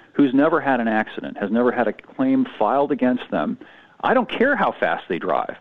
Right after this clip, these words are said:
I don't care if they aggress-, if they accelerate, quote unquote, aggressively. Clearly, they're competent and skilled, and they make, they're making the right decisions behind the wheel. At some point, I think the objective, inarguable record of a person not having wrecked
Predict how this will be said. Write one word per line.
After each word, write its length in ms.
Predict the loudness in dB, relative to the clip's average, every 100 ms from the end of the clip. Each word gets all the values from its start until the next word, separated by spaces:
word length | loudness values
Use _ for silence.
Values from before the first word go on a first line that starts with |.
| _
I 80 | -2
don't 180 | 0 0
care 280 | 0 2 2
if 80 | 2
they 140 | 0
aggress-, 420 | 0 0 0 0 -6
if 120 | -2
they 180 | 0 0
accelerate, 580 | -2 0 4 4 2
quote 220 | 2 2 2
unquote, 360 | 2 2 2
aggressively. 560 | -2 -2 0 0 -6 -10
Clearly, 480 | 0 4 6 4 2 -4 -20 -4
they're 120 | -2
competent 540 | -2 -2 -2 -2 -2 -4
and 100 | -8
skilled, 400 | -2 4 4 2 0
and 240 | -2 0
they 120 | 0
make, 280 | 2 2 2
they're 120 | 0
making 280 | 2 2 2
the 80 | 2
right 220 | 2 0
decisions 420 | -4 -2 0 -2 -6
behind 360 | -6 -2 -2
the 40 | 0
wheel. 380 | 4 4 4 -4 -18 -20 -8 -6
At 100 | -4 -2
some 180 | -2
point, 400 | 0 0 2 0 -4
I 100 | -6
think 400 | -2 -2 -2 -2
the 260 | 2 2 2
objective, 680 | -2 -2 0 0 2 2 2
inarguable 920 | 0 0 2 2 4 4 4 2 2
record 380 | 0 0 -2 -2
of 160 | -2 -2
a 60 |
person 540 | -2 -2 -2 -4 -4 -2
not 260 | -2 -2
having 380 | -2 -2 -2 -2
wrecked 380 | 2 2 0